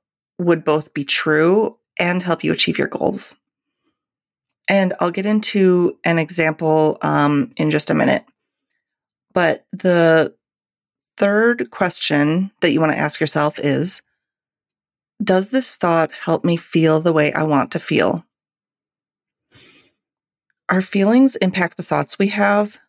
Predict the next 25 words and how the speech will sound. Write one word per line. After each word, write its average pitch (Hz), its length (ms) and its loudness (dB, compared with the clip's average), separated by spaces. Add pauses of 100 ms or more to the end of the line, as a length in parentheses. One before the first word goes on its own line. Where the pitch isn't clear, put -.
(260)
so 170 500 2
it's - 220 -8 (180)
really 226 200 2
important 185 400 -2
to 185 80 -6
make 165 140 0
sure 165 220 2
that 165 180 -2 (260)
both 190 280 0
your 196 100 0
thoughts 156 400 -4 (240)
and 220 260 0
feelings 156 400 2
are 151 120 2
aligned. 135 580 -2 (1800)
And 180 380 0 (920)
really, 247 360 4
I 208 180 -2
just 226 280 -2
think 180 300 0
this - 220 -4
part - 340 0
about 190 240 0
the 160 80 -10
feelings, 196 600 0